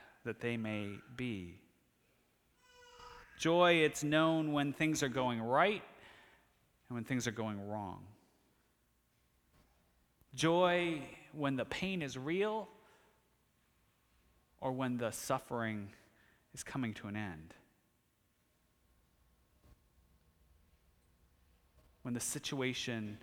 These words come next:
seems dire or a solution is emerging. All the time, joy. Theologian Karl Barth said,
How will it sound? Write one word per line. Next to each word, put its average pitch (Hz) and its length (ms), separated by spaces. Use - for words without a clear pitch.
seems 104 460
dire 113 580
or 120 120
a 107 40
solution 123 600
is 95 140
emerging. 98 640
All 143 160
the 156 100
time, 90 680
joy. 95 380
Theologian 160 440
Karl 147 220
Barth 147 340
said, 135 260